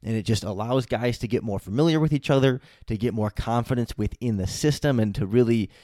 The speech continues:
be able to play at full speed. I mean, I'm sure there are players dealing with sort of those nagging injuries that just kind of wear and tear from the course of the season that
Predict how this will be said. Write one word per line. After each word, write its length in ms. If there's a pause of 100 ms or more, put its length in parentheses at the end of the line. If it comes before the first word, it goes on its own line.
(140)
be 220
able 160
to 100
play 360
at 180
full 300
speed. 440
I 260
mean, 40
I'm 60
sure 240
there 140
are 40
players 540 (360)
dealing 360
with 160
sort 200
of 60
those 340 (140)
nagging 560
injuries 500
that 160 (640)
just 220
kind 220
of 120
wear 260
and 120
tear 320
from 460 (140)
the 100
course 500
of 120
the 80
season 400
that 140